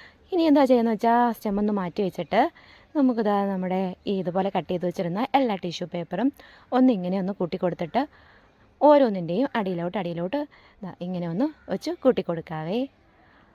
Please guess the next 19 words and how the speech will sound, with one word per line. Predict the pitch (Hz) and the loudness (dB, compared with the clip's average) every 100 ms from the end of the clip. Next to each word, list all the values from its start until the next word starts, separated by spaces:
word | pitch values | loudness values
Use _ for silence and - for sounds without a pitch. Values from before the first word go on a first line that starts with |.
| _ 277 | _ 0
അപ്പോൾ | 294 320 | 2 4
ഇത് | 302 339 320 - | 4 4 4 4
ഇങ്ങനെ | 262 269 277 | 4 6 4
വെച്ച് | 254 262 - | 2 -2 0
കൊടുക്കുമ്പോൾ | 233 226 220 202 247 254 - | -2 0 -4 -2 -2 -2 -6
പ്രത്യേകം | 190 - 226 254 | -6 -2 -2 0
ശ്രദ്ധിക്കണം, | 247 202 220 226 277 233 | -2 -2 -2 0 0 -2
ഒരുപാട് | 190 185 220 269 | -4 -2 -2 -2
പ്രസ് | 254 226 - | -2 -2 0
ചെയ്താൽ, | 254 214 208 202 269 330 - - - - 202 | -2 0 -2 0 -2 -4 -12 -20 -20 -8 -6
ആ, | 190 - | -4 -4
അതിൻ്റെ | 196 202 214 202 190 | -4 -2 -2 -2 -2
ആ | 190 | -2
ഒരു | 202 | -2
ഷേപ്പും | - 170 170 - 262 294 - | -2 -4 -6 0 2 2 -2
ആ | 196 - | -6 -2
പൂവിൻ്റെ | 233 202 175 175 | -2 -2 -4 -4
ഭംഗിയെല്ലാം | 220 233 220 180 190 208 185 | -2 0 -2 -2 -2 -2 -2
പോവും. | 175 | 0